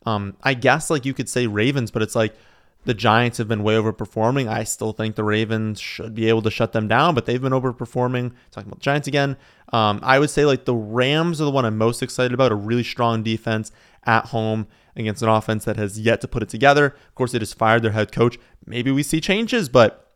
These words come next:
I guess that's the one I'm most excited about. But yeah, I would say I'm not super excited about really any, like, defense streaming options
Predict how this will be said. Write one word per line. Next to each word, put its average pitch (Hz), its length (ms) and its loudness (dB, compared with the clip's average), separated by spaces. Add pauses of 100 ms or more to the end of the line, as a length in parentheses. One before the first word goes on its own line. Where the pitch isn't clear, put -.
(680)
I 123 100 -4
guess 160 220 4
that's 185 200 2
the 196 60 0
one 185 100 2
I'm 175 40 -2
most 185 180 0
excited 202 200 -2
about. 226 220 0
But 131 80 0
yeah, 117 160 4
I 120 200 4
would 156 140 0
say 120 140 -2
I'm 113 80 -2
not 110 180 -2
super 110 220 -6
excited 104 480 -2 (240)
about 107 240 0
really 117 560 -2
any, 107 220 0
like, 101 220 -4
defense 110 380 -6
streaming 101 300 -4
options 98 500 -6